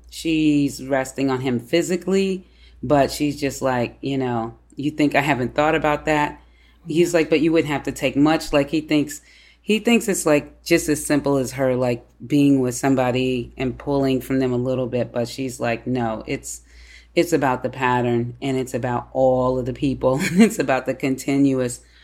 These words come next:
flow of new energy to the pattern." And she's just like, "I'm not a vampire, and I'm not gonna, I'm not gonna do that." So she's making a conscious decision.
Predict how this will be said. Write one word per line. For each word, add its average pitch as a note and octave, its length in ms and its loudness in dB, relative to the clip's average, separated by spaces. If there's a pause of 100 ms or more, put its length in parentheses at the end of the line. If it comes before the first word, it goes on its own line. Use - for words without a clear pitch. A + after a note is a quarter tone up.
(200)
flow D3+ 540 4
of B2 220 -2
new C#3+ 380 6
energy B2 520 0
to D3 280 0
the C3 100 -2
pattern." A#2 520 -4
And A#2+ 240 -2
she's A#2+ 240 -8
just - 340 -8 (140)
like, B2+ 220 -4
"I'm B2 180 -2
not C3 280 -4
a - 40 -10
vampire, A#2+ 720 -6 (520)
and C3 420 0
I'm B2+ 180 -2
not B2 220 -2
gonna, B2 380 -2 (420)
I'm C3+ 140 0
not B2 200 0
gonna A#2+ 160 -2
do B2+ 240 -4
that." A2+ 240 -6
So D3 120 -4
she's C#3+ 220 -8
making E3+ 320 2
a B2+ 60 -2
conscious C3+ 580 -2
decision. B2 720 -2